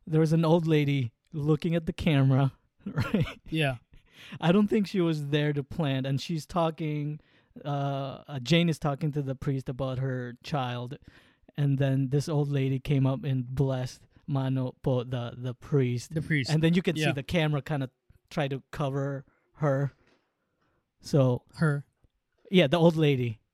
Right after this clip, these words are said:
Speaker 1: behind,
Speaker 2: Yeah.
Speaker 1: behind
Speaker 2: Yeah.
Speaker 1: Jane.
Speaker 2: Yeah.
Speaker 1: So I don't think that was planned at all.
Speaker 2: No, no. I th-, and, and I think that's what makes this movie
Speaker 1: Yeah, it
Speaker 2: feel
Speaker 1: had,
Speaker 2: real is
Speaker 1: yeah,
Speaker 2: because they
Speaker 1: yeah.
Speaker 2: shot it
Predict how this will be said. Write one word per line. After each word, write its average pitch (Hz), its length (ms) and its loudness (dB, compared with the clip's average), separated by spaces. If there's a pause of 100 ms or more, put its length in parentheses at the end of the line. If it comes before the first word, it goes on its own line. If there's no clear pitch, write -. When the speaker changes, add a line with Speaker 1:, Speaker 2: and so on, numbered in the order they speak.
Speaker 1:
behind, 139 420 0
Speaker 2:
Yeah. 180 300 4
Speaker 1:
behind 143 480 0
Speaker 2:
Yeah. 135 120 2
Speaker 1:
Jane. 120 240 -4 (440)
Speaker 2:
Yeah. 175 280 -8
Speaker 1:
So 139 480 0
I 147 120 0
don't 160 160 0
think 156 180 2
that 147 120 2
was 139 180 0
planned 127 560 -2
at 131 160 -2
all. 117 280 -4 (120)
Speaker 2:
No, 285 100 2
no. 254 220 2 (320)
I 226 140 4
th-, 247 120 -12 (160)
and, 226 220 0
and 220 180 2
I 214 60 2
think 254 200 -2
that's 220 240 -2
what 190 340 0
makes 170 400 -2
this 170 160 -4
movie 143 520 -4 (260)
Speaker 1:
Yeah, 190 220 6
it 185 120 0
Speaker 2:
feel 214 120 6
Speaker 1:
had, 180 120 4
Speaker 2:
real 190 300 4
is 151 120 0
Speaker 1:
yeah, 143 60 0
Speaker 2:
because 196 260 4
they 185 100 6
Speaker 1:
yeah. 180 100 2
Speaker 2:
shot 220 240 2
it 170 140 -4